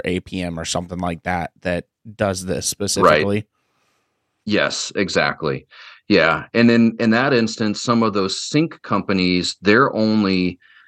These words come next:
Speaker 2: pitching for things. They're not the label, so they're not sending your, putting your music on Spotify and some, you know, pitching it to playlists.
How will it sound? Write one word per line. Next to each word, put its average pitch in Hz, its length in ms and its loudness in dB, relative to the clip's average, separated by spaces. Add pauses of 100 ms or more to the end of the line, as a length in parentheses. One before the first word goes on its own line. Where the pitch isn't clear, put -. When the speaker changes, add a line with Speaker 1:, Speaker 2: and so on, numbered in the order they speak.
(360)
Speaker 2:
pitching 135 500 0
for 98 160 -4
things. 92 460 -2
They're 104 240 2
not 110 240 0
the 104 100 -2
label, 95 480 -2
so 92 220 -4
they're 90 180 -2
not 95 260 -2
sending 92 420 -2
your, 92 120 -2
putting 104 320 0
your 92 80 2
music 92 320 -2
on 101 180 0
Spotify 90 1120 0
and 82 140 -10
some, - 300 -6
you 87 80 -6
know, 80 100 -6
pitching 95 380 -4
it 87 140 -4
to - 80 -14
playlists. 92 840 0